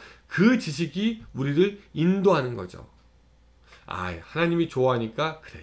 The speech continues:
이건 해야 되겠다. 아, 하나님이 싫어하니까 이건 하지 말아야 되겠다.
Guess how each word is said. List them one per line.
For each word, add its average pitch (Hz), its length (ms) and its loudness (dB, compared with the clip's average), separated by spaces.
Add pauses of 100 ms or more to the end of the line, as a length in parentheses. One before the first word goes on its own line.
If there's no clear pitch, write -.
이건 120 220 -12
해야 185 180 -6
되겠다. - 460 -16 (580)
아, 113 240 6
하나님이 160 460 0
싫어하니까 175 720 0
이건 127 160 -2
하지 131 220 -6
말아야 123 340 -2
되겠다. 95 420 -10